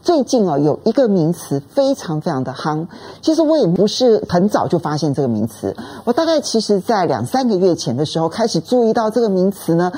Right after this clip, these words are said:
突然之间的有一点点爆红了哈。那当然台湾是最近这一段期间开始爆红的，那就是元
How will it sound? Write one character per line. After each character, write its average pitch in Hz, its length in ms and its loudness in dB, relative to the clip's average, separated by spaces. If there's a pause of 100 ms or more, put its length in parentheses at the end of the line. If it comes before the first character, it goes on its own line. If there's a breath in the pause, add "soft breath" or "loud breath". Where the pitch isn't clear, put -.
(280 loud breath)
突 339 180 2
然 202 240 2
之 208 140 0
间 196 260 2
的 156 140 2
有 131 180 2
一 226 140 2
点 170 260 2
点 147 220 2 (100)
爆 175 220 2
红 123 320 -6
了 123 120 -2
哈。 117 220 -6 (300 loud breath)
那 226 100 2
当 214 200 0
然 208 200 -2
台 180 140 -2
湾 180 160 0
是 180 100 -8
最 214 220 -2
近 175 180 0
这 160 80 2
一 139 80 2
段 127 160 -2
期 127 140 -4
间 123 180 -2
开 143 160 -6
始 - 140 -10
爆 123 160 0
红 - 240 -10
的， - 160 -2 (220 loud breath)
那 190 140 0
就 180 140 0
是 165 320 0 (200 loud breath)
元 156 440 0